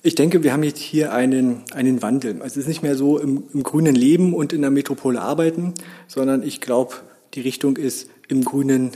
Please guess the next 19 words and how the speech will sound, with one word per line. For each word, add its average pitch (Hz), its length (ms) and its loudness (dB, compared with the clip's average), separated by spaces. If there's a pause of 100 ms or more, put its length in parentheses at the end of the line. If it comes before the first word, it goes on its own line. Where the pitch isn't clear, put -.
(140)
Leben 127 340 -2
und 135 260 -4
arbeiten. 107 600 -8 (600)
Ähm, - 200 -2 (180)
was - 400 -4 (260)
für - 340 -2
einige 160 280 2
Jobs - 540 0 (580)
durchaus 139 320 -2
möglich 151 380 0
wäre, 196 280 -4
weil 135 140 -2
sie 131 80 -2
halt 123 140 0
ortsunabhängig 160 720 -4
sind, 190 300 0 (640)
aber 139 400 2
was 139 160 -2
an 135 340 0